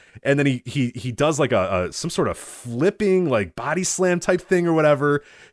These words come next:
Doesn't miss a beat, and then li-, then gets up on his knees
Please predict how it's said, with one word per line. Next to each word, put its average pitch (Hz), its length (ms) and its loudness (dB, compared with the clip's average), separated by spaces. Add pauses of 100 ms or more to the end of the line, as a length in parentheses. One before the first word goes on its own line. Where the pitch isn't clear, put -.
(120)
Doesn't 202 320 2
miss 202 200 6
a 175 40 2
beat, 139 280 4
and 135 100 0
then 139 300 0
li-, 190 140 -2
then 139 240 2
gets 220 320 0
up 110 280 2 (320)
on 196 240 2
his 220 240 2
knees 117 480 0